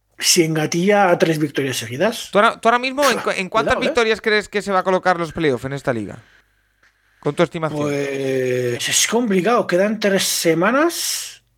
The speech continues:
Speaker 1: Mm, yo creo que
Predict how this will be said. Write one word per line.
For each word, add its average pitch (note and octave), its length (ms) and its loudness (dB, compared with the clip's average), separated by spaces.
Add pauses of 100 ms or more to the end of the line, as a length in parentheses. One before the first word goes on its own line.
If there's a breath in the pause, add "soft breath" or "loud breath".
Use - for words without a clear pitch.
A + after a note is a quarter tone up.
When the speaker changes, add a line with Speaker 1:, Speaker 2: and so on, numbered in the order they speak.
(340)
Speaker 1:
Mm, C#3 2250 0
yo D3 540 -2
creo F#3 760 0
que C#3 300 -4